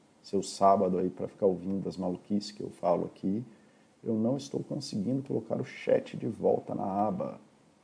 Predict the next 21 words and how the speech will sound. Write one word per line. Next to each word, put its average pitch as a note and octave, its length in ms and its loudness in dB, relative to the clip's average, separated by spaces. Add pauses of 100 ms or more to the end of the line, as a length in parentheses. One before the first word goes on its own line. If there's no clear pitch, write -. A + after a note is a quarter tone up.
(960)
Ai, F2 400 -6 (100)
meu G1+ 120 -16
santo, - 560 -14 (1080)
o - 60 -16 (120)
que - 100 -6
eu C2 180 -2
estou - 300 -10
fazendo? G#2 680 -4 (1700)
Vamos - 360 -14
para - 240 -12 (160)
cá. - 180 -12 (280)
Por - 160 -8
que - 140 -6
você C3+ 380 -4
não C3 180 0
vem? C3 320 -6 (1400)
Venha - 300 -10
para - 220 -6
cá, - 200 -10
meu G1+ 300 -8
amor. G1+ 280 -10